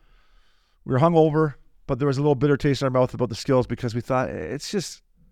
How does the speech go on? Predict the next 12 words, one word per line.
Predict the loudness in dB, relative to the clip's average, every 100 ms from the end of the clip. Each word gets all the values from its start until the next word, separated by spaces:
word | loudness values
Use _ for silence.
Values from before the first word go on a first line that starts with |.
| -14
you | -10
know, | -8 -8
I, | -8 -10 -6
you | -2
know, | 0 0
it's | -2
missing | -2 -4 -6
something." | -10 -10 -10 _ _ _
You | -6
know, | -4
and | 0
I, | 0 0